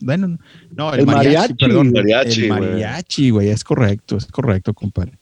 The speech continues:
Speaker 3: Eh, pues la del, la del bo-, la del Book of Fett, la serie de Boba Fett, creo que la trae él.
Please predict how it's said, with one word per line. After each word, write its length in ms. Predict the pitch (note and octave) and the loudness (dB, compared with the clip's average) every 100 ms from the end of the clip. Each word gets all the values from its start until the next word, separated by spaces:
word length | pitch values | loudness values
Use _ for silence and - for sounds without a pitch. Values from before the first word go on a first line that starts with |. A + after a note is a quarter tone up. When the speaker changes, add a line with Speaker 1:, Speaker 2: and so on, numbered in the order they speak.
| _ A2 | _ -4
Speaker 3:
Eh, 100 | A2 | -2
pues 200 | A2 A2 | -2 0
la 140 | A#2 | 2
del, 360 | A2+ G#2 G#2 G2+ | 2 0 -2 0
la 100 | G#2+ | 0
del 240 | G#2 G#2 | 0 0
bo-, 160 | G2+ G#2 | -2 0
la 140 | G#2 | 0
del 140 | G#2 G2+ | 0 0
Book 260 | G2+ G#2 | -4 -2
of 80 | E3 | -4
Fett, 300 | - C3 F3+ | 0 0 2
la 100 | D#3+ | 0
serie 220 | A#2 B2+ E3 | 0 0 2
de 60 | |
Boba 160 | D3 D3+ | 2 0
Fett, 220 | C#3+ D#3 | -2 -4
creo 140 | D3+ | -6
que 100 | D#3+ | -2
la 120 | D#3+ - | -2 0
trae 260 | B2+ G#2 | -2 -2
él. 280 | G2 F#3 | -2 -4